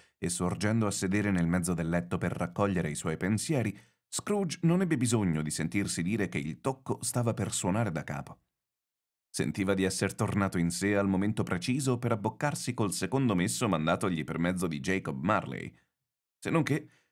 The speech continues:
per un molesto ribrezzo che lo pigliò pensando a quale delle cortine il novello spirito si sarebbe affacciato, le aprì tutte con le proprie mani. Poi, rimettendosi a giacere, stette tutto vigile a guardare intorno.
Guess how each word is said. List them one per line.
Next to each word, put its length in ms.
per 140
un 80
molesto 380
ribrezzo 480
che 100
lo 140
pigliò 400
pensando 480
a 100
quale 380
delle 220
cortine 460
il 100
novello 280
spirito 460
si 120
sarebbe 360
affacciato, 600
le 140
aprì 260
tutte 340
con 140
le 100
proprie 320
mani. 260
Poi, 280
rimettendosi 680
a 100
giacere, 600
stette 500
tutto 300
vigile 420
a 60
guardare 400
intorno. 680